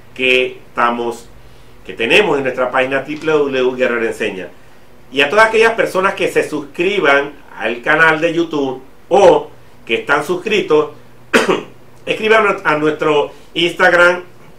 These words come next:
Guerrero Group, y le estaremos dando un descuento por ser amigos de nuestro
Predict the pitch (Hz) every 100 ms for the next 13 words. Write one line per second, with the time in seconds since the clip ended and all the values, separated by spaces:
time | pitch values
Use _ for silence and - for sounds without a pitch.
0 | 120 113 127 151 180 170 160 156 - -
1 | - 170 185 180 175 170 170 156 156 151
2 | - - - 160 160 160 156 143 151 147
3 | 135 135 139 135 - - - - 117 123
4 | 151 156 143 156 151 - - - 107 131
5 | 131 127 - - - - 101 117 127 123
6 | 127 120 123